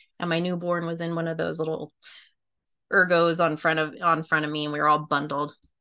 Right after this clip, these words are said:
And I was pacing back and forth. And I called the eight hundred number. I had booked one of those free calls. Yes,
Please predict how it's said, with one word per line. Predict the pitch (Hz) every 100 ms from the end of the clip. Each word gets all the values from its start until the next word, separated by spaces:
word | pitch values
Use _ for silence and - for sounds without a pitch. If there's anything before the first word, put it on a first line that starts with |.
| -
And | 170
I |
was | 160 -
pacing | - - 180 - 156 151
back | 151 147 156
and | 147
forth. | 160 - - _ - - _ - 311 _ _ -
And | 190 170 - -
I | 156 156 160 165 - - - - _
called | - 175 202
the | 214
eight | 208
hundred | 190 170 160
number. | 160 156 156 165 165 _ _ _ _ _ _ -
I |
had | 180 170
booked | 185 190
one | 202
of | 185
those | 170 160
free | - 160 165
calls. | - 170 170 185 185
Yes, | 160 165 - -